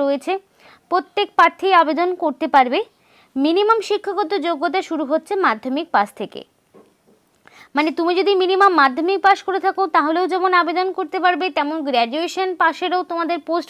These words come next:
পাবে, উচ্চ মাধ্যমিক পাশেরও পোস্ট পাবে, মানে সব রকম শিক্ষাগত যোগ্যতা এখানে নিযুক্ত হওয়ার সুযোগ রয়েছে। যেখানে তোমাদের বারো তারিখ থেকে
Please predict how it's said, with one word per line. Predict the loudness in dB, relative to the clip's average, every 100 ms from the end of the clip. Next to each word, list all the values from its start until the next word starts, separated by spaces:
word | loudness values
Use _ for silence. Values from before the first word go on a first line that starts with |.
| 0
পাবে, | 2 0 -2 _ -20 -20 -20 -8
উচ্চ | -6 0 0
মাধ্যমিক | 2 0 2 0
পাশেরও | 2 -2 -2
পোস্ট | -4 -4 0
পাবে, | 0 0
মানে | -2 -4 -2
সব | -2 0 -2
রকম | -2 -4 -6
শিক্ষাগত | -8 -6 -4 -4 -4 -4
যোগ্যতা | -2 2 4 4
এখানে | 0 -2 -2
নিযুক্ত | -6 -4 -2
হওয়ার | 0 0 -2
সুযোগ | -4 -2 -2 -4
রয়েছে। | -4 -4 -8 -16 _ _ _ _ _ _ -20 -20 -10 -2
যেখানে | 0 2 2 2
তোমাদের | 2 2 4 4
বারো | 4 4
তারিখ | 2 2 -2
থেকে | -2